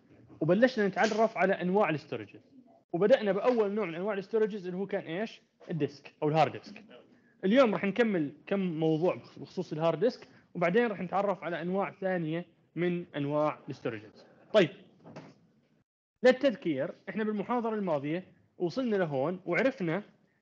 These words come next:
انه عشان اقرأ اي شيء موجود بالهارد ديسك، طبعًا انا بهمني بالهارد ديسك انه راح اقرأ سيكتورز، صح؟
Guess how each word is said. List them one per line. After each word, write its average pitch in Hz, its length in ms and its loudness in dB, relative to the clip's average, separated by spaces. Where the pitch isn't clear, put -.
انه 190 180 0
عشان 247 440 0
اقرأ 160 440 -4
اي 202 280 2
شيء 156 240 -2
موجود 143 400 0
بالهارد 151 340 2
ديسك، 165 200 -6
طبعًا 170 220 -2
انا 220 240 -2
بهمني 202 340 2
بالهارد 196 340 2
ديسك 220 220 -4
انه 185 120 -2
راح 170 120 -4
اقرأ 226 220 -4
سيكتورز، 120 540 -6
صح؟ - 380 0